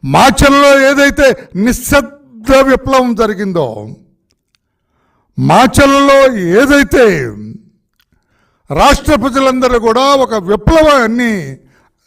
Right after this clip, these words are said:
ని-, నియోజకవర్గ ప్రజలందరూ కూడా ఒక విప్లవం తీసుకొచ్చారు నిశ్శబ్దంగా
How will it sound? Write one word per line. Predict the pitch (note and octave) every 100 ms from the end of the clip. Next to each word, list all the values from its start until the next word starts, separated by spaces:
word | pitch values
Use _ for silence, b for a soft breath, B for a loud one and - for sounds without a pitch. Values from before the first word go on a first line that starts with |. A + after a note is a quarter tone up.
| -
ని-, | D3 A3 D#3+
నియోజకవర్గ | D3 E3 C4 C4 C#4 C4+ B3+
ప్రజలందరూ | A#3 A#3+ A#3+ A#3 A#3
కూడా | G3+ B3 C#4+ - B B
ఒక | G3 G3+
విప్లవం | F#3+ G#3 G#3 F4 F4 D4+
తీసుకొచ్చారు | C4+ B3 - A3 G#3 F#3
నిశ్శబ్దంగా | D#3+ E3 - F3+ C#3+ C3 B2 -